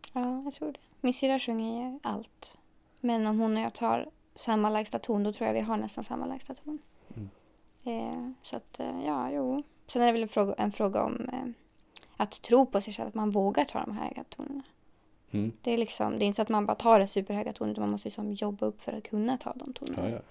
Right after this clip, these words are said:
Speaker 1: Så att, eh,
Speaker 2: Och
Speaker 1: de har fått
Speaker 2: träna sig
Speaker 1: öva.
Speaker 2: att använda röstmuskulatur och
Speaker 1: Ja, verkligen.
Speaker 2: andningsapparat och allt det där.
Speaker 1: Ja, och ibland känner jag när vi sjunger någonting vi sjungit, eh, som vi sjöng ett år tidigare, och det har
Speaker 2: Mm.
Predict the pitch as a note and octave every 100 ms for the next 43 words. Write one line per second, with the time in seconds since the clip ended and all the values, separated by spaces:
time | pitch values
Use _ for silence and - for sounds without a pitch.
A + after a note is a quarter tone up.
0 | - - - - - - - - B3+ -
1 | - B3+ B3 A#3+ A#3 - F3+ G#3+ G#3+ -
2 | - - - D2+ D#2+ - - - - -
3 | - - - - G2+ F2+ - - E2+ -
4 | E2 E2 - F#2+ F#2+ - - - - -
5 | B3 A#3 G#3+ G#3+ - C4 - E3 - -
6 | - - - C#3+ E3 - F3 F#3+ B3 A#3
7 | B3 - A#3 G#3+ A3 A#3+ B3+ A#3 A3 A3+
8 | A3 G#3+ G#3 G#3+ G#3+ G#3+ G#3+ G#3+ G#3 G#3
9 | G#3+ G#3 - - - D#4+ - - A3+ A3+
10 | A3 A3+ G3+ A3 A3 - G3+ G3+ G3+ A3
11 | G#3+ C4+ - - - A#3+ - - - A3
12 | G#3+